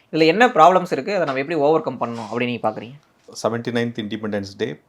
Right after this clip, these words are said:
Speaker 2: ட்வெல்த் டைம் and,
Speaker 1: கண்-,
Speaker 2: uh, ஒரு
Speaker 1: ஆ.
Speaker 2: லாங்கஸ்ட் ஸ்பீச் கொடுத்துருக்காரு. அது ஒரு பெரிய பேச்சு பொருளா இருக்கு. But அவர் பேசின விஷயம் அவ்வளோ, இப்போ, very, very important விஷயம். அதை விக்ஷித் பாரத்னு நம்ம twenty forty-seven நோக்கி,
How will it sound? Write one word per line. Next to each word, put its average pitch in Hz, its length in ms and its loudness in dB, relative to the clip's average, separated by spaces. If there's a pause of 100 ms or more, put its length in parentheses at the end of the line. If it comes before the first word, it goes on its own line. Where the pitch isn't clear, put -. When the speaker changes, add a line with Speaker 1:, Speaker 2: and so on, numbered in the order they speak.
(180)
Speaker 2:
ட்வெல்த் 123 400 0
டைம் 120 280 -2 (420)
and, 101 300 -4
Speaker 1:
கண்-, 98 40 4
Speaker 2:
uh, 92 340 -4 (260)
ஒரு 92 440 -6 (180)
Speaker 1:
ஆ. 98 60 2
Speaker 2:
லாங்கஸ்ட் 110 340 -4
ஸ்பீச் 107 460 -6
கொடுத்துருக்காரு. 98 480 -6
அது 101 180 -2
ஒரு 95 80 -6
பெரிய 101 380 -6
பேச்சு 98 220 -10
பொருளா 95 220 -8
இருக்கு. 120 260 -4
But 120 40 -4 (420)
அவர் 113 220 2
பேசின 151 360 0
விஷயம் 127 320 -2
அவ்வளோ, 113 280 0
இப்போ, 98 640 -8 (220)
very, 110 240 -2 (120)
very 113 280 -4
important 113 400 -2
விஷயம். 92 340 -12 (400)
அதை 107 160 -2
விக்ஷித் 120 460 -6
பாரத்னு 120 460 0
நம்ம 107 220 -4
twenty 107 380 -6
forty-seven 101 560 -6
நோக்கி, 101 380 -10